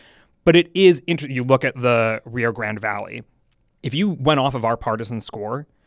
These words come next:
you would not have done a very good job predicting how those elections turned out. Because according to our partisan score, Texas's fifteenth district, which is a border district,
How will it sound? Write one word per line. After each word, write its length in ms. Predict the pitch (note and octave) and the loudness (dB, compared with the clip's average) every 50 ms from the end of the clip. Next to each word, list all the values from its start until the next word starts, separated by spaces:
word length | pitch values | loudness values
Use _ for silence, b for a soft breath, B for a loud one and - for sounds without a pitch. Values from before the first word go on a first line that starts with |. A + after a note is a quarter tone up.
| _ _ | _ _
you 180 | _ B2+ C3+ D#3 | _ -4 0 0
would 120 | D#3+ D#3 | 2 2
not 160 | C3+ C3+ A2+ | 2 0 -2
have 100 | G#2+ C3 | -2 -4
done 160 | A#2+ B2 A#2 A2+ | -2 -2 -2 -2
a 40 | |
very 220 | G#2+ A2 G#2 G#2 G#2+ | -4 -6 -6 -6 -6
good 160 | G#2+ A2+ G#2 | -6 -8 -10
job 320 | G2+ G#2+ G2+ G#2 A2 A#2 - - _ _ | -8 -10 -6 -6 -8 -8 -10 -16 _ _
predicting 500 | _ - C#3+ B2+ A#2 D3 C3+ - D3 B2 | _ -4 -4 0 0 -2 -2 -2 -4 -6
how 140 | G#2+ A2 A#2+ | -4 -4 -4
those 180 | A2 A2 A2 - | -4 -4 -6 -6
elections 500 | A2 G#2 G#2 G#2 - - A2 G2+ G2+ - | -6 -8 -8 -8 -10 -10 -10 -12 -12 -16
turned 240 | - - - G#2 G#2 | -14 -12 -12 -10 -8
out. 240 | G#2 G2 - - b b b b | -10 -10 -12 -14 b b b b
Because 180 | - C3+ D3 C#3 | -2 0 0 0
according 300 | C3 - - F3+ E3 D3 | 0 0 0 -2 0 0
to 100 | C3+ - | -6 -6
our 200 | - C#3 B2+ C#3+ | 0 4 4 4
partisan 380 | C#3 - - C3 B2+ A#2 A#2+ A#2 | 2 2 -4 -4 -4 -4 -8 -8
score, 280 | - - - B2 A#2+ A#2+ | -8 -6 -4 -4 -4 -4
Texas's 420 | - A#2+ A2+ - A#2 - B2 - | -6 -8 -8 -8 -12 -12 -12 -12
fifteenth 440 | - - A#2 - - - A#2 A2 - | -10 -10 -10 -10 -8 -10 -10 -10 -8
district, 340 | - A2+ G#2 - B2 G#2+ - | -10 -12 -10 -10 -12 -12 -12
which 140 | A2+ - | -14 -14
is 80 | A#2+ G#2+ | -10 -10
a 40 | A2+ | -10
border 320 | G#2 G#2 G#2 A2 G#2+ A#2 | -10 -8 -8 -8 -8 -6
district, 480 | G#2+ A#2+ A#2 - - B2+ A#2+ - - | -8 -8 -10 -8 -6 -8 -8 -8 -12